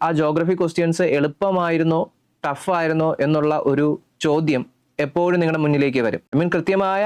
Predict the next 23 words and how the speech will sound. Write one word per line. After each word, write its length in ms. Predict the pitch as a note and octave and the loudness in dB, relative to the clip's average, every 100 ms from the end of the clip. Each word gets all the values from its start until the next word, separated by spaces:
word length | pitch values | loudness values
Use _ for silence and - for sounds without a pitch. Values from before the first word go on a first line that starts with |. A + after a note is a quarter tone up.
| F#3+ | -2
അനാലിസിസ് 540 | E3+ E3+ F#3 F3+ G3 G3+ F#3 | -2 -2 -2 0 0 0 0
നമ്മൾ 140 | F#3+ F#3 | 0 -2
നടത്തി 240 | D#3+ F#3+ F#3 | -2 -2 0
കഴിയുകയാണെങ്കിൽ 720 | F3+ F3 F#3 F3+ E3 D#3+ D#3+ F3 - _ _ - | 0 2 2 0 0 0 2 0 -4 _ _ -10
ഭയങ്കര 440 | C#3 D3+ E3+ F#3 G#3+ G#3 | -6 -2 0 0 0 -2
ടഫുള്ള 360 | F#3 F3+ F#3+ G3 | -6 -2 0 0
ക്വസ്റ്റ്യൻസ് 360 | F3+ F3+ F3+ F3 D#3 | 0 0 0 0 0
ആണോ 160 | D#3+ F#3 | 0 2
എന്ന് 140 | F3 E3 | 2 2
ചോദിച്ചാൽ 360 | D#3+ D#3 E3+ E3 - | 2 0 0 -4 -4
ടഫായിട്ടുള്ള 480 | B2 A#2 D#3+ D#3+ F#3 E3+ | -6 -2 -4 0 0 0
ക്വസ്റ്റ്യൻസ് 320 | E3+ F#3 F3 | 0 0 2
ഉണ്ടായിരുന്നു. 520 | C3+ D#3 F#3+ D3 B2 - _ _ - | 2 2 2 0 0 -2 _ _ -6
എന്നാലും 260 | E3+ G#3 F#3+ | -2 0 0
on 60 | G3 G3+ | 0 0
an 40 | F#3 | -2
average 360 | F#3+ G#3 D#3+ A2 - _ _ - | 0 0 0 -4 -10 _ _ -8
അത്യാവശ്യം 520 | C#3+ - F#3+ F#3+ G3+ F#3+ | -6 -2 0 0 0 2
എല്ലാവർക്കും 440 | E3+ F3 F3+ F3 | 2 2 0 2
ഒരു 80 | F3+ F3 | 2 2
മൂന്ന് 260 | D#3 F3 G#3 | 2 2 2
ക്വസ്റ്റ്യൻസോളം 580 | F#3+ F3 F3+ F3 F3 F3+ | 0 0 -2 0 0 0
അതിൽ 120 | E3 | 2